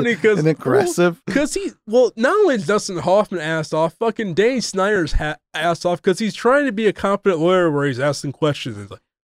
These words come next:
Speaker 1: "What, wh-, why did you do this?" And then he goes through moments where he's just flipping through pages. I'm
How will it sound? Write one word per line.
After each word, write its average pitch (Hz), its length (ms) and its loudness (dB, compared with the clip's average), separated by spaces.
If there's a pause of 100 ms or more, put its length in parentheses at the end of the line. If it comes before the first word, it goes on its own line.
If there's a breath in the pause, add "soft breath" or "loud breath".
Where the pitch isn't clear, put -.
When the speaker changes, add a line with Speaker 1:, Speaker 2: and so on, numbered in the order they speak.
(160)
Speaker 1:
"What, 120 160 -2
wh-, 135 280 -6
why 151 140 -4
did 131 220 -4
you 123 80 -4
do 117 160 -6
this?" 110 340 -8
And 139 160 -4
then 185 140 4
he 294 220 6
goes 269 280 4
through 320 180 6
moments 269 360 4
where 285 100 2
he's 311 80 -2
just 339 280 0
flipping 381 280 2
through 392 200 4
pages. 320 460 2
I'm 240 540 0